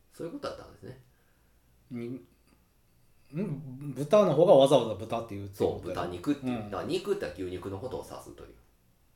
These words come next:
Speaker 2: うん、うん。
Speaker 1: シンプルに肉といえば。
Speaker 2: うん。
Speaker 1: だから焼肉って言ったらもう、牛肉ってこと。
Speaker 2: そう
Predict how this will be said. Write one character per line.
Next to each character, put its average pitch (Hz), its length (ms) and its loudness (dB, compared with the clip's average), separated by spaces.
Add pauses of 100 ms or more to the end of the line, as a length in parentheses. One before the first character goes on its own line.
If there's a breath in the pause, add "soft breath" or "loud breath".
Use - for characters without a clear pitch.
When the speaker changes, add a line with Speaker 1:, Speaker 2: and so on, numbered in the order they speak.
(120)
Speaker 2:
う 139 80 -2
ん、 107 180 -4
う - 20 -10
ん。 107 40 -8
Speaker 1:
シ - 80 -8
ン - 40 -10
プ - 120 -14
ル 69 60 -14
に 76 60 -14
肉 98 240 -6
と - 80 -16
い 58 40 -12
え 62 80 -12
ば。 - 100 -14 (160)
Speaker 2:
う 123 40 -6
ん。 104 200 -10 (1120 soft breath)
Speaker 1:
だ 202 100 2
か 135 60 4
ら 101 60 2
焼 123 260 2
肉 151 220 0
っ - 40 0
て - 80 -8
言 71 80 -6
っ 69 40 -10
た - 60 -16
ら - 60 -16
も - 120 -20 (600)
う、 98 60 -4
牛 85 100 -6
肉 92 200 -4
っ - 20 -2
て - 120 -12
こ - 180 -20
と。 - 60 -20
Speaker 2:
そ - 200 -10
う - 40 -10